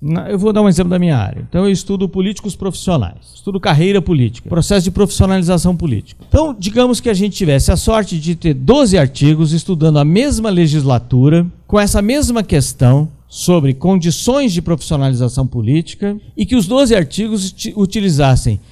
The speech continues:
testes estatísticos, e a gente deveria, então, na meta-análise, comparar os resultados quantitativos a partir desse esquema aqui, que é um forest plot, que é uma plotagem de dados,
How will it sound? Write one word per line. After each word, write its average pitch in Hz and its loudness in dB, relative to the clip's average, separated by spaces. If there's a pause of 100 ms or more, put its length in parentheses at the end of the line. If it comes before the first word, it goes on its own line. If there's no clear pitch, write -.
(200)
testes 156 2
estatísticos, 185 -4
e 226 0
a 240 4
gente 190 0
deveria, 165 4
então, 156 2 (220)
na 165 2
meta-análise, 147 0
comparar 202 0
os 175 0
resultados 190 0 (340)
quantitativos 220 2 (260)
a 196 -8
partir 185 -4
desse 202 -16
esquema 175 4
aqui, 160 4 (300)
que - -8
é 156 0
um 156 0
forest 180 -2
plot, - -2
que - -6
é 127 4
uma 127 4
plotagem 127 2
de 123 -2
dados, 147 0